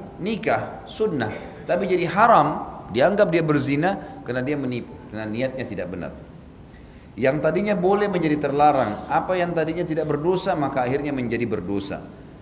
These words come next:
Kesemua ini menegaskan tentang perlunya seorang muslim untuk memiliki keyakinan akan pentingnya niat, kebesaran dan urgensinya yang amat besar. Oleh karena itu, hendaknya dia membangun keseluruhan amalnya dengan niat yang baik dan benar.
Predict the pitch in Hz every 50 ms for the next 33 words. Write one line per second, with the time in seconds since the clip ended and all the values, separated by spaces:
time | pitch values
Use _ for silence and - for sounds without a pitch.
0 | - - - - - 131 - - 151 156 185 202 202 196 180 175 160 143 127 127
1 | 127 139 - - 127 123 131 135 135 131 123 156 156 156 - - 165 165 165 156
2 | 156 139 139 135 139 139 135 127 135 135 127 127 147 160 160 160 151 131 - 135
3 | 123 123 123 123 131 143 151 147 - 156 147 135 127 120 123 117 117 117 117 120
4 | 139 143 151 - - 131 127 120 117 - 135 139 147 139 135 120 - 123 117 117
5 | 107 123 123 120 117 147 147 143 135 123 117 113 117 117 113 101 - - - -
6 | - - - - - - - - - 135 131 131 139 - - 147 139 139 143 147
7 | 151 156 147 131 135 127 127 131 151 147 139 120 110 123 127 127 123 123 - -
8 | 143 147 151 151 143 131 120 117 117 113 113 113 113 98 95 101 - - 131 117
9 | 104 90 - - - - - - - 135 156 175 175 - 160 151 147 143 143 151
10 | 147 175 175 175 170 175 - - 127 135 135 135 143 147 147 147 156 156 151 127
11 | 120 123 127 127 131 131 123 117 113 110 107 120 131 147 147 147 143 143 139 139
12 | 135 - 127 120 123 127 135 127 127 127 120 117 120 127 131 139 135 123 120 117
13 | 113 110 113 127 127 131 127 113 110 104 104 101 110 117 127 123 107 104 101 92
14 | 104 117 117 107 92 82 - -